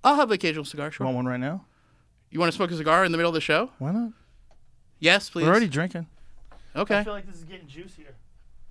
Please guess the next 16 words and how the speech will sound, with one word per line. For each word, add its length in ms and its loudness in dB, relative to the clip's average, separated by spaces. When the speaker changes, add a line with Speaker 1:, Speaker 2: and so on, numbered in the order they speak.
Speaker 1:
Oh, 120 6
I 120 8
got 100 4
more 160 0
shit. 260 -4
Speaker 2:
I 40 -20
Speaker 1:
Believe 160 -8
Speaker 2:
know 80 -12
Speaker 1:
it. 60 -12
Speaker 2:
you 140 -12
do. 100 -16
Speaker 1:
What 100 -10
do 60 -4
we 60 -4
got 220 0
here? 160 -16